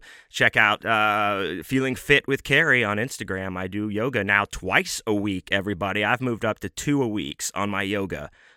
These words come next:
believe it or not. And, uh, I'm loving it. I'm loving it.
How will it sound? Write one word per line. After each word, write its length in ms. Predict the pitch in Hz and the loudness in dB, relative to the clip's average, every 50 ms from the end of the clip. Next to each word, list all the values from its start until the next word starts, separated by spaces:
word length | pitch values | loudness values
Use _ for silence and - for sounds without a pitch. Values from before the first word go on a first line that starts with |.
| _ _ | _ _
believe 340 | - 98 104 104 113 113 101 | -6 -4 -2 0 0 2 2
it 80 | 107 104 | 2 2
or 100 | 101 98 | 2 2
not. 340 | 101 98 92 82 80 80 - - _ - _ _ _ _ _ | 2 2 2 0 -2 -4 -6 -8 _ -20 _ _ _ _ _
And, 340 | 101 104 104 101 98 95 | 4 6 6 6 4 4
uh, 280 | 101 101 98 98 95 95 - | 4 4 6 6 4 4 4
I'm 180 | 101 110 110 | 2 2 2
loving 300 | 110 110 113 104 95 90 | 4 2 2 2 0 -4
it. 160 | 80 71 62 - _ _ _ _ _ _ _ _ _ _ _ _ _ _ _ _ _ _ _ _ _ - | -6 -8 -10 -14 _ _ _ _ _ _ _ _ _ _ _ _ _ _ _ _ _ _ _ _ _ -6
I'm 200 | 82 85 95 101 | -4 -4 -2 -4
loving 280 | 90 76 - 62 60 | -4 -4 -6 -12 -16
it. 100 | - - | -18 -18